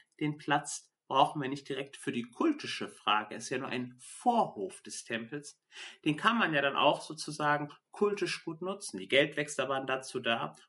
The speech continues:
um das Geld, was nicht genutzt werden durfte im Tempel, gegen das Geld auszutauschen, was man im Tempel nutzen durfte. Das, was mit dem Bildnis des Kaisers war, gegen eine Münze ohne Bildnis auszutauschen.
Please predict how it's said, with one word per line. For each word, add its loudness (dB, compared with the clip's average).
um -6
das -6
Geld, 0
was -6
nicht -8
genutzt -4
werden 0
durfte -4
im -8
Tempel, -4
gegen -2
das -2
Geld -2
auszutauschen, -4
was -8
man -4
im -10
Tempel -4
nutzen -4
durfte. -8
Das, -4
was -6
mit 2
dem 2
Bildnis -2
des -8
Kaisers 2
war, -2
gegen 0
eine -4
Münze -4
ohne 0
Bildnis 0
auszutauschen. -8